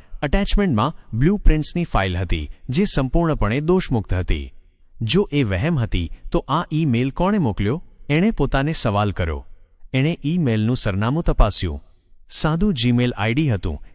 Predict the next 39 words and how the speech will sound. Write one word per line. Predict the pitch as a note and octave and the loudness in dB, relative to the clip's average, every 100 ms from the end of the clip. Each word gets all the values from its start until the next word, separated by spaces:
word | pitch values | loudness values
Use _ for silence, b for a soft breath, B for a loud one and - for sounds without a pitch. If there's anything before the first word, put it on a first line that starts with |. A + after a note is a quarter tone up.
| - | -4
ક્રિયા | C3 B2+ D3 | 0 2 0
ડોટ | C#3 G2+ A2 - | 0 0 0 -2
આર્ટ્સ | G#2+ C#3+ - A#2 | -2 0 0 2
ડોટ | A2 A2+ | 0 0
એકવીસ | B2+ C#3 A2 A2 B2+ - | -2 -4 -2 0 0 0
એટ | G#2 | -4
જીમેલ | F#2 G#2 C3+ A#2 A2+ G2+ | -2 0 2 2 0 0
ડોટ | G2+ G#2 | 0 0
કોમની | - G2 G2 F2+ | 0 0 0 0
લિંક. | A#2+ A2+ F2+ B - | 0 -2 -4 B -4
એણે | D3 F#3 | -2 -2
તરત | - E3 G#2+ B2+ | 0 -2 0 0
જ | C3+ - | -2 -2
એ | A2+ | 0
સરનામા | G2 G#2 G2 G2 F#2+ | 0 0 -2 -2 0
પર | C3+ E3 | 0 0
જવાબ | D3+ D3+ A#2 | 0 0 0
આપ્યો. | F#2 F2+ F2 C#2+ - - - - - - | 0 2 2 0 -12 -20 -20 -20 -16 -4
"ક્રિયા, | B2 F#2 - - - | -2 0 -4 -10 -6
જો | G#2+ G3+ | 0 0
તમને | F#3+ D#3 D3+ | 0 -2 0
મારો | A2 A2 | 0 0
મેસેજ | F#2+ F2+ B2+ G2 | 0 0 0 -2
મળે, | F#2+ A2+ F#3+ b - | -2 -2 -2 b -4
તો | - | -2
પ્લીઝ | - E3 G3 D#3 | 0 0 0 0
મને | C3+ D3 | 0 0
કોલ | - G#2+ F#2 | -2 -2 -2
કરો. | F#2+ D2+ C#2 - - - - | -4 -6 -8 -14 -20 -20 -4
હું | G3+ B3 | 0 0
અત્યારે | D3 B2+ A2+ C3+ | 0 0 0 0
ખૂબ | - A2+ A2 | -2 -2 0
જ | C#3+ | 0
ગૂંચવણમાં | C3+ C#3+ - F3+ D3+ G2+ | 0 0 0 0 0 0
છું. | - D#2 C2 - _ - - | -2 -2 -10 -18 _ -8 -2
તમે | D3+ F3 | -2 0
કાફેમાં | A2+ F#2+ D3+ E3+ | 0 0 0 0
કેમ | - G#3 | -2 0
નહોતા? | G#3 A#2+ G2 D#2+ | 0 0 0 -2